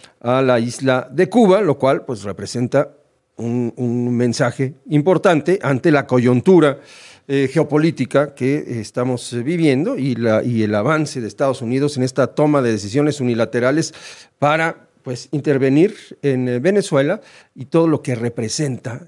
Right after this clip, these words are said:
el ser aliado o no ser aliado de este grupo de países, ¿no? Venezuela, Nicaragua, Cuba, etcétera, etcétera. Vamos a hablar del tema con Ramsés Pech, él es especialista en industria energética, a quien siempre me da gusto saludar. ¿Cómo estás, Ramsés?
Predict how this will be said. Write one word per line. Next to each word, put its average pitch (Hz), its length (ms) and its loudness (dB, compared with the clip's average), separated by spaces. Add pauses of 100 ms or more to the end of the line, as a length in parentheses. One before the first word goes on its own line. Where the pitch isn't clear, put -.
(100)
el 101 180 -10
ser 139 420 -4
aliado 120 480 -4
o 113 40 -6
no 123 140 -4
ser 127 200 -6
aliado 117 440 -6 (380)
de 113 120 -20
este - 220 -6
grupo 120 580 -2
de 127 220 2
países, 107 720 -4
¿no? 127 180 -6
Venezuela, 120 640 -2
Nicaragua, 101 920 -8
Cuba, 110 320 -10
etcétera, 107 400 -16
etcétera. - 320 -20 (300)
Vamos 302 160 4
a 285 40 4
hablar 254 240 4
del 233 160 2
tema 214 280 4
con 196 200 0
Ramsés 180 400 0
Pech, 185 380 -2
él 147 100 -4
es 147 120 -4
especialista 131 600 -4
en 131 80 -2
industria 131 340 -2
energética, 135 540 -2
a 117 40 0
quien 113 200 -6
siempre 143 380 -2 (320)
me 131 80 2
da 143 80 4
gusto 165 280 0
saludar. 143 460 4
¿Cómo 196 160 4
estás, 196 200 4
Ramsés? 190 500 2